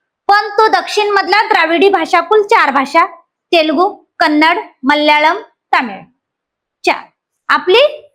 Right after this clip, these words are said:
उत्तर ब्राह्मी आहे. उत्तर ब्राह्मी मध्ये देवनागरी, मग बाकी सगळ्या इकडं तिकडं आसाम बिसाम सगळीकडल्या आल्या त्या, पण आपली तेवढी देवनागरी भाषा त्यात आली. आणि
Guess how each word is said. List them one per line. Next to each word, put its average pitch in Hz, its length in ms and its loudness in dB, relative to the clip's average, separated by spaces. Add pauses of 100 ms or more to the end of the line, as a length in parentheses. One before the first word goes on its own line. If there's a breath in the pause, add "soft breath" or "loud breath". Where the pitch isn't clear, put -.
(460)
उत्तर 403 360 0
ब्राह्मी 254 460 -4
आहे. 180 220 -18 (340)
उत्तर 381 360 -2
ब्राह्मी 392 340 -2
मध्ये 381 280 0 (500)
देवनागरी, 269 640 0
मग 294 200 2
बाकी 302 340 -2
सगळ्या 330 300 2
इकडं 311 320 0
तिकडं 302 320 0
आसाम 294 420 0
बिसाम 285 300 0
सगळीकडल्या 311 600 0
आल्या 320 240 2
त्या, 349 180 0 (420)
पण 320 80 0
आपली 359 460 0
तेवढी 381 500 0 (560)
देवनागरी 247 540 -2
भाषा 202 300 -12
त्यात 311 380 -2
आली. 262 240 -2 (760)
आणि 381 560 0